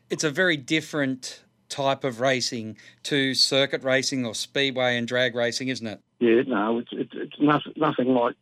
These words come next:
Speaker 2: uh, circuit racing when you're ripping past gum trees with, at, uh, two hundred kilometres an hour and there's no runoff. It takes a fair bit of commitment, but, uh, you know, there's nothing, nothing against circuit racing, but this has got, this has got certain elements of, uh,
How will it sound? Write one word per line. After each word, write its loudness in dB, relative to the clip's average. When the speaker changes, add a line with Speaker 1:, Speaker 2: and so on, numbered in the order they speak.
Speaker 2:
uh, 6
circuit 2
racing 0
when 0
you're 0
ripping 2
past 2
gum 0
trees 2
with, -4
at, -4
uh, 2
two 2
hundred -2
kilometres 2
an 2
hour 4
and 2
there's 0
no 4
runoff. 2
It -6
takes -2
a -4
fair 4
bit 2
of -2
commitment, 0
but, 4
uh, 6
you 2
know, 6
there's 2
nothing, 4
nothing 2
against 0
circuit 4
racing, 2
but 2
this 2
has -2
got, 4
this 2
has -4
got 2
certain 4
elements 4
of, 0
uh, 4